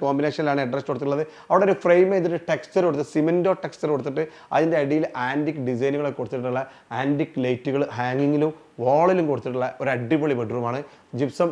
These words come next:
പ്ലെയിൻ വൈറ്റിൽ കൊടുത്തിട്ട് വിനീർ അതിൻ്റെ ഇടയിൽ ഗ്രൂ ഇട്ടിട്ട് വിനീറിൻ്റെ ഡിസൈൻ ചെയ്തിട്ടുണ്ട്. അതുപോലെ ഇവിടെ സ്റ്റഡി യൂണിറ്റ് കൊടുത്തിട്ടുണ്ട്, അത്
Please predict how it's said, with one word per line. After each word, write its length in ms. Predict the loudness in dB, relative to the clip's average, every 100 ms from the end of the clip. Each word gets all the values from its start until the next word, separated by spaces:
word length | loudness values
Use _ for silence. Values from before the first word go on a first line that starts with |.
| 0
പ്ലെയിൻ 320 | 0 4 2 2
വൈറ്റിൽ 280 | 0 0 -2 -2
കൊടുത്തിട്ട് 300 | -4 -4 -6 -8 -16 -4
വിനീർ 340 | 0 2 2 2 -2
അതിൻ്റെ 200 | -4 -2 -2
ഇടയിൽ 180 | -2 -2 -2
ഗ്രൂ 100 | -2
ഇട്ടിട്ട് 240 | -2 -4 -4
വിനീറിൻ്റെ 380 | -2 -4 -4 -4 -4
ഡിസൈൻ 200 | -2 -4
ചെയ്തിട്ടുണ്ട്. 320 | -4 -4 -6 -8 -12 2
അതുപോലെ 220 | 4 6 6
ഇവിടെ 120 | 6 6
സ്റ്റഡി 260 | 6 6 10 10
യൂണിറ്റ് 360 | 10 8 8
കൊടുത്തിട്ടുണ്ട്, 340 | 4 2 4 2 2 0
അത് 100 | 4